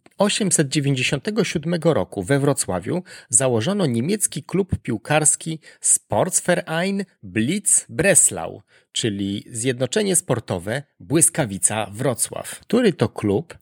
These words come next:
jeszcze przed drugą wojną światową zmienił ostatecznie nazwę na Schlesien Breslau, czyli znajomy Śląsk Wrocław.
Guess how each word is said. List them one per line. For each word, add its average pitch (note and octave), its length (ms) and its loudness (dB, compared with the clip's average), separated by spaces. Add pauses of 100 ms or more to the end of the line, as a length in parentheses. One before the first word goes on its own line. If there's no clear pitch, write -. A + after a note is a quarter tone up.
jeszcze A2 300 0
przed G#2+ 200 0
drugą A2+ 340 4
wojną C#3+ 300 4
światową A2+ 580 -2 (320)
zmienił G3 440 2
ostatecznie A2 600 0
nazwę A#2 420 2
na G2 340 -2 (200)
Schlesien D3 840 2
Breslau, G2 540 0 (480)
czyli G3+ 500 -2 (180)
znajomy B2+ 760 0
Śląsk G2 480 -2
Wrocław. - 560 -2